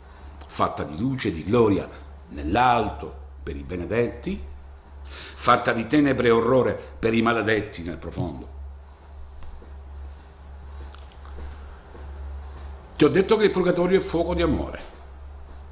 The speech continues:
l'inferno è fuoco di rigore. Il purgatorio è il luogo in cui, pensando a Dio, la cui essenza vi è brillata nell'attimo del particolare giudizio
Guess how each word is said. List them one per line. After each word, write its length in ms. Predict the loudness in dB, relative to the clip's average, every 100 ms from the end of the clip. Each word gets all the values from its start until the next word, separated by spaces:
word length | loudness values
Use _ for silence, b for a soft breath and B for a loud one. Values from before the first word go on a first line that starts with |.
| -16 -16 -16 -8
l'inferno 800 | -4 0 2 2 0 -4 -8 -6
è 80 | -4
fuoco 340 | 0 2 2
di 100 | 2
rigore. 360 | 0 -2 -6 -8 -16 -20 -20 -16 -14 -14 -14 -16 -18 -16 -12 B B B B
Il 120 | -4
purgatorio 480 | 4 4 6 4 6
è 40 | 6
il 40 |
luogo 220 | 6 4
in 100 | 2
cui, 300 | 0 -2 -4 -8
pensando 460 | -6 -2 2 4 4
a 40 |
Dio, 500 | 2 -2 -8 -10 -14 -16 -12
la 140 | -10 -2
cui 180 | 4
essenza 640 | 4 6 4 4 4 0 -4 B B B
vi 140 | 2 4
è 80 |
brillata 540 | 4 4 4 6 4 2
nell'attimo 680 | -2 0 0 -2 -2 -4 -4
del 140 | -6
particolare 640 | -8 -12 -10 -4 -2 -2
giudizio 520 | -4 -6 -6 -6 -8